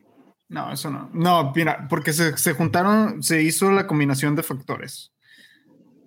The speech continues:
Eh, fue la combinación, la tormenta perfecta, güey. El, el, esto podría ser todo un análisis, pero lo voy a,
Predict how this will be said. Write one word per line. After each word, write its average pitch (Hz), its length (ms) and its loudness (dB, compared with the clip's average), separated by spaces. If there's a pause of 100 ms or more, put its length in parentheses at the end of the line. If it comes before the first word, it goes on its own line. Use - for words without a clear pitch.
Eh, 131 640 -2 (1040)
fue 175 160 2
la 214 140 2
combinación, 165 760 2 (300)
la 147 200 -2
tormenta 151 460 0
perfecta, 139 540 -6
güey. 120 240 -8 (280)
El, 135 280 -4 (420)
el, 147 260 0
esto 190 380 2
podría 156 300 2
ser 175 220 0
todo 160 120 2
un 160 160 0
análisis, 139 580 0
pero 139 200 -2
lo 135 80 0
voy 143 160 0
a, 143 40 0